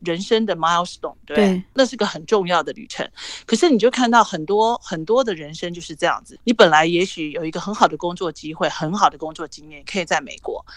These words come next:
Speaker 1: 但是因为一个疫情，你必须你的人生整个计划都改变，这是做父母的，我觉得比较不忍心的地方。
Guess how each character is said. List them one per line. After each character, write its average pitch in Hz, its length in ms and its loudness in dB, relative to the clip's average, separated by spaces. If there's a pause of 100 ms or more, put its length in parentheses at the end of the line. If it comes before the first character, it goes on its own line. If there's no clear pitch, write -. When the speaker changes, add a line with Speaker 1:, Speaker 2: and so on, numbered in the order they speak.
(220)
Speaker 1:
但 226 120 0
是 214 220 -2
因 233 160 2
为 220 140 0
一 - 20 -8
个 160 120 -8
疫 170 180 -10
情， - 380 -12
你 165 140 -12
必 247 220 2
须 - 180 -6
你 185 60 0
的 151 120 -4
人 139 200 -8
生 156 340 0
整 143 280 -2
个 147 100 -6
计 165 240 -4
划 147 220 2
都 - 100 -18
改 - 240 -12
变， - 180 -8 (540)
这 - 140 -6
是 277 180 0
做 277 160 6
父 240 180 2
母 165 200 -4
的， 101 200 -4
我 - 120 -2
觉 190 160 2
得 208 100 6
比 156 140 -6
较 165 120 2
不 175 120 -4
忍 147 180 0
心 - 240 -14
的 143 100 -12
地 147 160 -6
方。 - 360 -6